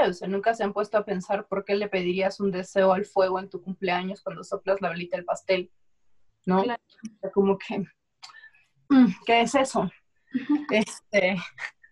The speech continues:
Speaker 1: son cositas así que están como en la vida cotidiana que ni siquiera nos damos cuenta, pero hacemos. El hecho de rezar, el ir a la iglesia, alguien religioso que va a la iglesia a rezar,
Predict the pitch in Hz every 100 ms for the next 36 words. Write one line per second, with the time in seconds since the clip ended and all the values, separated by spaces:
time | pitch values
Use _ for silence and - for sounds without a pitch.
0 | _ - 330 320 311 294 311 277 226 233
1 | 285 277 262 254 285 277 214 - 214 208
2 | 196 214 233 - 262 - 185 180 185 226
3 | 247 202 202 _ 208 233 214 190 190 214
4 | - 196 196 214 214 185 160 - 294 359
5 | 208 - - 185 208 214 - 254 226 185
6 | 190 - 359 320 208 185 202 208 262 294
7 | 269 220 208 233 262 - 180 196 233 233
8 | 220 185 190 247 254 - - 185 202 -
9 | - - - 202 - - - 170